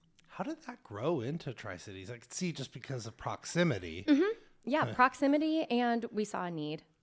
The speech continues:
Speaker 2: And, um, we had a, uh, our past board chair, who just transitioned off in January, um, was friends with one of our board members here in Spokane.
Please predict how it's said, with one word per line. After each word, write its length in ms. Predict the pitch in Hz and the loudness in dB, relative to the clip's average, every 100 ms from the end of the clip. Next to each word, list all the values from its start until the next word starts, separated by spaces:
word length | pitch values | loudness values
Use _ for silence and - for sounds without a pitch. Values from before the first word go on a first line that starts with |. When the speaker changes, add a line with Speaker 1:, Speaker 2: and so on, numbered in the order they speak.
| _ - | _ -4
Speaker 2:
And, 500 | 196 185 175 170 - | -2 -2 -2 -4 -4
um, 340 | - 175 160 160 | -2 0 0 -2
we 160 | - 175 | -2 -4
had 540 | 160 180 170 165 160 - | -4 -4 -2 -2 -4 -6
a, 500 | 170 160 156 156 156 - - - - | -4 -4 -4 -6 -8 -12 -20 -20 -10
uh, 400 | 170 156 151 147 - _ _ - | -6 -4 -4 -6 -10 _ _ -2
our 240 | 160 151 | 0 0
past 440 | - 180 208 - - | -4 -6 -6 -6 -2
board 240 | 196 190 | -2 -2
chair, 380 | - 160 165 262 - | -2 -2 -2 -4 -6
who 140 | 180 | -6
just 220 | 170 165 | -4 -8
transitioned 560 | - 175 170 160 165 156 - | -8 -8 -6 -8 -6 -6 -4
off 220 | 156 - | -4 -4
in 220 | 175 160 | -6 -6
January, 760 | 165 156 160 156 147 143 180 254 - - - - | -4 -4 -4 -6 -6 -4 -4 -6 -12 -20 -20 -6
um, 260 | 180 165 160 | -2 -2 -2
was 220 | 165 - | -6 -6
friends 580 | - 175 170 196 190 175 165 | -2 -2 0 -4 -6 -12 -4
with 280 | 175 165 - | -2 -2 -6
one 160 | 175 165 | -4 -2
of 100 | 160 | 0
our 120 | 165 | -2
board 280 | 160 160 160 | -2 -6 -4
members 520 | 151 147 147 147 - _ | -6 -6 -8 -8 -12 _
here 320 | _ - - - _ | _ -10 -10 -12 _
in 160 | 165 156 | -8 -8
Spokane. 560 | - 160 - 156 302 | -6 -8 -4 -2 -4